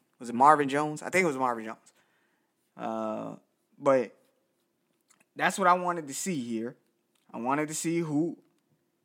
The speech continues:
you know, I, I put, I charted them out as elite. I did not chart Matthew Stafford out as elite,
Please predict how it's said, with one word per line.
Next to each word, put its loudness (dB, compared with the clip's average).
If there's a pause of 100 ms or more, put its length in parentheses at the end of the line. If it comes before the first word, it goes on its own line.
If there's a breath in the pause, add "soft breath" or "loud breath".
(320)
you -4
know, -4 (320)
I, -6
I -10
put, -16 (160)
I -6 (1500)
charted 2
them -2
out 4
as -4
elite. -4 (220 soft breath)
I -4
did -2
not 0
chart 2
Matthew -2
Stafford -2
out 4
as -10
elite, -6